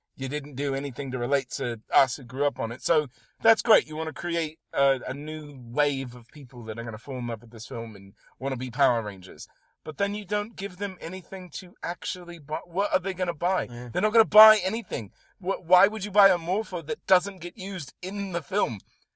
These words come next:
Speaker 1: They get a rock that glows.
Speaker 2: <laughs> No, no.
Speaker 1: And they
Speaker 2: The
Speaker 1: use it once.
Speaker 2: power coins don't even have nothing on 'em. It
Speaker 1: No,
Speaker 2: just, it
Speaker 1: it's just a
Speaker 2: looks
Speaker 1: rock.
Speaker 2: just a glowy rock.
Speaker 1: Yeah, that's it. That's all it does. It's very si-, it's, it's
Speaker 2: Yeah.
Speaker 1: stupid,
Speaker 2: The
Speaker 1: is
Speaker 2: weird
Speaker 1: what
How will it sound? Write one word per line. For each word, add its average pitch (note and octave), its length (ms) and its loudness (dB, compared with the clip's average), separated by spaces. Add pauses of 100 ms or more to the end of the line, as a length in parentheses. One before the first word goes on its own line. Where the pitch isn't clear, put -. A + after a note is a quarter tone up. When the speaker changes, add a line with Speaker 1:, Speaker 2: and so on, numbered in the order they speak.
(120)
Speaker 1:
They F3+ 140 -2
get G#3+ 120 6
a F#3+ 80 8
rock F#3 460 8 (760)
that E3 200 2
glows. E3 560 6
Speaker 2:
<laughs> - 40 -12
No, A3+ 160 2
no. G#3 280 4 (300)
Speaker 1:
And F#3 120 6
they G3 60 6
Speaker 2:
The F3 60 -2
Speaker 1:
use A3+ 220 4
it G#3 120 2
once. F3 500 6
Speaker 2:
power G3+ 280 0
coins E3+ 300 -2
don't F3 220 0
even E3+ 180 -6
have F3 140 -4
nothing F3+ 320 -4
on G3+ 120 -2
'em. D#3+ 100 -6
It F3 60 -6
Speaker 1:
No, A3 100 6
Speaker 2:
just, C#3+ 140 2
it - 180 -14
Speaker 1:
it's E3+ 160 -2
just G#3 200 -6
a - 20 4
Speaker 2:
looks G3 120 2
Speaker 1:
rock. G3 200 6 (160)
Speaker 2:
just - 120 -8
a G3+ 60 -2
glowy F3+ 580 2
rock. F#3 380 0
Speaker 1:
Yeah, F3 220 6 (540)
that's - 220 -6
it. G#3 200 -4 (420)
That's - 160 -6
all G3+ 160 2
it G3+ 80 0
does. F3 420 6 (880)
It's D3+ 180 -14
very F#3 180 8
si-, C3+ 260 -6
it's, D3 320 -10
it's - 480 -8
Speaker 2:
Yeah. E3 80 -14
Speaker 1:
stupid, - 540 -6
Speaker 2:
The C4 80 4
Speaker 1:
is B3+ 80 -2
Speaker 2:
weird E4 160 0
Speaker 1:
what F4 40 0